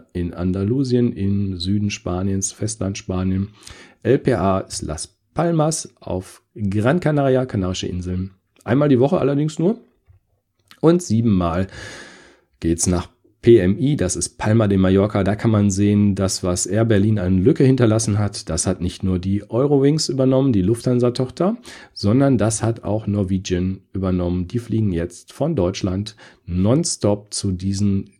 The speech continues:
genannten Zielen. Ich bin auch schon mal mit denen geflogen. Die haben W lan an Bord, da muss man nichts extra für bezahlen. Man kann zwar auch nur in einer halben Stunde ein Foto mal verschicken über WhatsApp, das hatte bei mir so funktioniert. Beim allerletzten Flug,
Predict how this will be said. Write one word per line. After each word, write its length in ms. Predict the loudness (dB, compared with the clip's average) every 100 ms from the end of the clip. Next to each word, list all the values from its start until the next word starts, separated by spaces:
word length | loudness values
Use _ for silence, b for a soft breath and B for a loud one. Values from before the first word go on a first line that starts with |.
| _
genannten 560 | 2 2 2 -4 -8 -6
Zielen. 560 | -2 2 2 -2 -14 -18
Ich 140 | -6
bin 100 | -2
auch 120 | 0
schon 120 | 0
mal 120 | 2 2
mit 140 | 0
denen 180 | 0 -2
geflogen. 480 | 0 2 2 0 B B B B -4
Die 100 | 0
haben 320 | 0 0 2
W 140 | 4
lan 240 | 4 2 0
an 180 | -2
Bord, 400 | 0 0 0 0
da 80 | -4
muss 200 | -4 -4
man 120 | -6
nichts 200 | -6 -8
extra 320 | -10 -6 -4 -2
für 160 | -2
bezahlen. 600 | -4 -4 -4 -2 -2 -4 B B B B B B B _ _
Man 160 | -8 -6
kann 220 | -2 -2
zwar 400 | 0 0 0 -2
auch 160 | -2 0
nur 160 | 0
in 80 | 2
einer 100 | 2
halben 200 | 2 0
Stunde 340 | 0 0 0
ein 160 | 0 0
Foto 240 | 2 4
mal 180 | 4 4
verschicken 440 | 0 0 0 0 0
über 260 | 0 2
WhatsApp, 480 | 0 -2 -4 -4 -4
das 220 | -6 -4
hatte 180 | -6 -6
bei 100 | -6
mir 200 | 0 2
so 320 | 4 4 2
funktioniert. 520 | 0 -2 -2 -2 -2
Beim 280 | -2 -4 -4
allerletzten 560 | -2 0 2 0 -2 -6
Flug, 260 | -4 -6